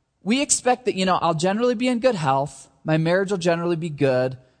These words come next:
I'll generally be advancing in my career, my kids will do well, they'll be successful,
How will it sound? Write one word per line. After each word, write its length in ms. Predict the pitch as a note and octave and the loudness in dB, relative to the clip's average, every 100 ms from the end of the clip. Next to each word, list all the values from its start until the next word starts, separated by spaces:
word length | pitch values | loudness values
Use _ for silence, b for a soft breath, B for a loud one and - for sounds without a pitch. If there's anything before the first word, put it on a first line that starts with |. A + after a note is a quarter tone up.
| b | b
I'll 100 | - | -4
generally 400 | C#3+ D#3+ F3+ G#3 | 0 0 2 0
be 140 | F#3 F#3+ | 0 0
advancing 520 | C#3+ D3 D#3 D#3 E3 | 0 -2 -2 -4 -4
in 100 | D#3+ | -2
my 140 | D#3 | -2
career, 680 | D3+ - D#3 C3 A#2 A#2+ B2 - _ _ _ _ | -2 -6 -4 -2 -2 -2 -4 -10 _ _ _ _
my 140 | C#3+ | -2
kids 340 | C#3+ - G#3 G3 | -2 0 0 2
will 120 | G#3+ | -2
do 260 | D3 F3+ F3+ | 0 0 2
well, 580 | D3+ C#3 C3+ C#3+ D3 _ _ _ _ _ - | 2 2 0 -2 -8 _ _ _ _ _ 0
they'll 140 | E3+ | 0
be 120 | F3 | 0
successful, 960 | G3 G3+ - E3+ D#3 - D3+ D3+ C#3+ - | -2 -2 0 0 0 -2 -2 -2 -2 -10